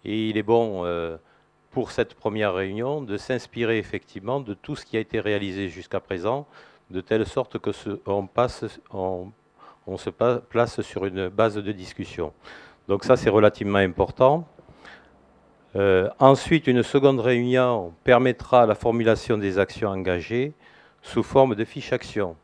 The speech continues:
Donc vous voyez qu'on a des, des groupes d'actions et des groupes, euh, des groupes projets et des groupes actions. Alors, sur l'identification d'un groupe action avec le rapporteur et le référent technique, donc chaque groupe ac-,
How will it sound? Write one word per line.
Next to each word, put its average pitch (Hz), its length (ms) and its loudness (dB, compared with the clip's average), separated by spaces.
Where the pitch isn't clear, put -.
Donc 90 300 -6
vous 87 80 -16
voyez 110 260 -2
qu'on 104 220 -4
a 104 100 0
des, 87 220 -6
des 95 140 -6
groupes 120 300 -4
d'actions 131 640 0
et 107 100 -4
des 104 120 -2
groupes, 120 240 -6
euh, 104 260 -2
des 98 120 -4
groupes 120 280 0
projets 110 460 -2
et 123 60 -2
des 104 100 -4
groupes 107 240 -4
actions. 82 420 -8
Alors, 113 280 6
sur 135 300 4
l'identification 135 840 4
d'un 117 140 6
groupe 113 220 2
action 117 340 4
avec 101 200 0
le 104 80 4
rapporteur 104 580 4
et 95 60 0
le 95 80 -2
référent 95 420 -2
technique, 107 480 -4
donc 92 240 -2
chaque - 300 0
groupe 107 260 -2
ac-, 95 140 0